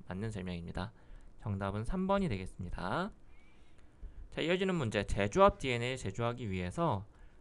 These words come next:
디엔에이를 절단하고 다시 붙여요. 절단하는 데 쓰이는 건 제한 요소죠. 연결 요소는 뭐예요? 다시 붙이는 데 필요한 풀, 제한 요소는 자르기, 절단하기 위해 필요한 가위입니다.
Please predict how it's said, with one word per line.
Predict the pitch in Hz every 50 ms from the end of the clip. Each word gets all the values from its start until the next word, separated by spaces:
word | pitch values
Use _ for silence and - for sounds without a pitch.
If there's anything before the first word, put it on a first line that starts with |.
| - - -
디엔에이를 | - 135 135 139 143 147 143 143 143 147
절단하고 | 143 - 107 98 107 - 131 135 135 135 139 139
다시 | 135 127 123 -
붙여요. | - - - - - - 101 101 98
절단하는 | - 127 120 120 - 180 175 180 180 175 170
데 | 170 165
쓰이는 | - - 143 139 123 110 104 117
건 | 160 190 214 - - - - -
제한 | - - 123 170 190 170
요소죠. | 117 98 - - - 98 92 110 - - - - - - - - - - - - - - -
연결 | 117 127 156 190 196 196
요소는 | 175 156 - 165 165 175 160
뭐예요? | 120 95 95 104 131 151 170
다시 | - 123 104 104 - - 190 208 233 - - - - - -
붙이는 | - 117 - - 123 120 117 110
데 | 110 113 110 - - - - - - - - - - - - - - -
필요한 | - - 156 143 135 135 156 165 175 -
풀, | - - - 135 127 160 190 240 - - - - - - - - - -
제한 | - - 113 113 117 110
요소는 | 104 98 - 113 127 165 190 240 - - - - - - - - - - - -
자르기, | - - 104 104 131 135 117 104 95 90 104 -
절단하기 | - 98 107 - 143 156 156 151 147 143 143 107
위해 | 101 98 101
필요한 | 95 - - 117 110 117 143 160 180
가위입니다. | 175 - - - - 113 131 139 113 95 92 92 - 92 92 95